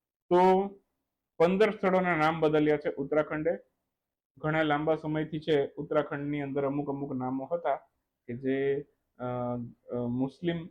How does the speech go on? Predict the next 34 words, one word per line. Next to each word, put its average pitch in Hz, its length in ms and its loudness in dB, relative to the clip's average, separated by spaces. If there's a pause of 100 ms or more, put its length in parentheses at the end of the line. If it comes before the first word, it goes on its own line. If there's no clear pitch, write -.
(140)
રાજાના 139 580 0
શાસકો 135 480 -4
સમયના 131 400 -4
હતા, 135 260 -2 (440)
તો 131 80 -8
ત્યાંની 156 300 -2
સરકારે 143 500 -2
અમુક 147 480 -6
એ 139 100 -4
નામો 139 380 -4
છે 143 180 -10
એ 127 380 -6
બદલ્યા 131 440 -2
છે. 170 180 -10 (420)
ટોટલ 165 300 2
કુલ 170 300 -2
પંદર 160 420 2
સ્થળોના 156 460 -2
નામ 135 240 -4
બદલ્યા 147 380 0
છે 165 180 -8 (360)
અને 139 140 -6
કયા 147 240 0
કયા 147 240 -2
છે 147 140 -6
એ 143 120 2
પણ 139 200 -6
તમને 131 220 -2
ખાલી 147 220 0
એક 151 80 -4
વખત 175 180 2
નજર 156 320 0
ફેરવી 190 280 4
લેજો, 175 360 2